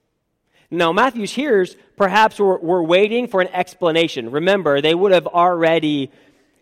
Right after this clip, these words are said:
had the parable of the soils that was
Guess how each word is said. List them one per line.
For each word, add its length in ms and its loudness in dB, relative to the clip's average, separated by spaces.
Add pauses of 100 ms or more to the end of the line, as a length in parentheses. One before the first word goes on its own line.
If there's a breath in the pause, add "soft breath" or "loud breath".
(140)
had 400 0
the 80 -2
parable 680 -4 (100)
of 160 0
the 80 -12
soils 600 -2
that 280 -4
was 340 -6